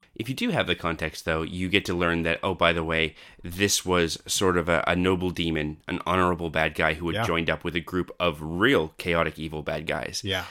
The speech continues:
Speaker 1: and found them distasteful, and so switched sides because he wanted to win, and eventually found that his inbuilt sort of Klingon sense of honor fit in with the rest of the good guy group, you know, with some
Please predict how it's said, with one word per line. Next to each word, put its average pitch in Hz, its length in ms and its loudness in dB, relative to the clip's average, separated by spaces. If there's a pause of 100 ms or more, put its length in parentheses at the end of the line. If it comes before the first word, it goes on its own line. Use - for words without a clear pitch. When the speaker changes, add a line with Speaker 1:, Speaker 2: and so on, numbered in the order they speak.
(200)
Speaker 1:
and 87 120 -2
found 98 300 4
them 87 140 -2
distasteful, 85 800 -6 (240)
and 87 180 0
so 82 460 2 (140)
switched - 420 0
sides 87 540 2
because 90 400 -6
he 90 60 0
wanted 80 300 -4
to - 80 -8
win, 76 460 -4 (320)
and 92 140 -2
eventually 92 500 0
found 82 380 -2
that 80 100 -4
his 85 240 -8
inbuilt 85 400 0
sort 82 140 -6
of - 140 -10
Klingon 85 440 0
sense 85 260 -4
of - 140 -8
honor 76 400 -4 (160)
fit 120 300 0
in 92 420 2
with 85 480 0
the 87 160 -2
rest 87 320 0
of 80 120 -2
the 87 60 -4
good 117 200 -4
guy 85 160 0
group, 82 260 -6 (220)
you 185 80 -4
know, 170 160 0
with 262 160 -2
some 180 260 -4